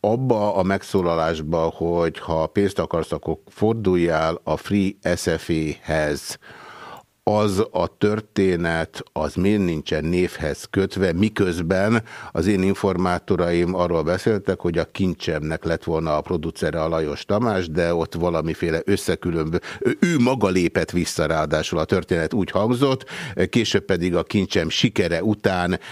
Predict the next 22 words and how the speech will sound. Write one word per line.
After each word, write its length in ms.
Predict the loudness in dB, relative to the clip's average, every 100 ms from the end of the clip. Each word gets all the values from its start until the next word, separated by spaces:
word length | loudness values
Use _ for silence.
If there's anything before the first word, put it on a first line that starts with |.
| -4
szeretett 680 | -2 0 0 0 0 -2 0
volna 400 | 0 2 2 2
valamilyen 560 | 2 2 2 0 0
módon 560 | 2 2 2 0 0 0
ennek 240 | -2 -2
a 60 | -2
fényében 580 | 0 0 2 0 0 -2
fürdeni, 480 | 0 0 2 0 0
de 120 | 0
ez 120 | 0
már 200 | -2 -2
nem 200 | 0 0
volt, 300 | 2 0 0
és 160 | 0 0
ez 140 | 0
a 60 | 0
konfliktus 680 | 0 0 0 -6 -4 -4
mérgesedett 840 | 0 0 2 -2 0 -2 -4 -4 -2
el 320 | 0 2 0 -4 -14
egy 180 | -6 -2
látszólag 840 | 0 0 -2 -2 -2 2 0 0 -4
ártatlan, 1000 | -2 -2 -2 -4 -2 -2 0 0 0 -2